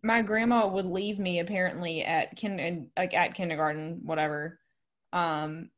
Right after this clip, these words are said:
and she told me that that was the first time she ever saw me put my fingers in my mouth. I didn't do it up until I was six years old. Um, but I, I feel like that part of me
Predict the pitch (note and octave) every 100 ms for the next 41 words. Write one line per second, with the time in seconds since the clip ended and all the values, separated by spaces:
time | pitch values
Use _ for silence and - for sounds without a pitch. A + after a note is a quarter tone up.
0 | _ _ _ _ _ _ _ _ F#3+ F#3
1 | E3+ E3 D#3 D3 F3 - - - - G3
2 | G3+ F3+ F3 E3 E3 E3+ E3+ D#3 F3 E3+
3 | F3+ F3 F3 F3+ F3 F3 D#3 F3 F3+ F3
4 | F3+ F3+ E3+ F#3 F3+ F3 E3+ D#3+ D3+ C#3
5 | E3 F3+ E3 F3 F3+ F#3+ F#3+ F#3+ - E3+
6 | F3+ F3+ F3+ D#3+ D#3 E3+ - E3 E3 F3+
7 | - _ - - E3+ - F3+ F3+ B2 D3
8 | D#3+ F#3 _ _ _ _ _ _ _ _
9 | _ F#3+ F3+ E3+ D3 D3+ F#3 - _ _
10 | _ _ _ - G#3+ G#3 G#3 G#3+ A3 -
11 | G3+ B3+ C4+ A3 G#3+ A3+ B3 - G#3 F3+
12 | D#3+ F3 - - _ _ _ _ _ _
13 | _ _ _ _ F3+ F3+ F3+ F3 F3+ F3+
14 | - - F#3 F#3 G#3 A#3+ B3 C4 C#4+ D#4+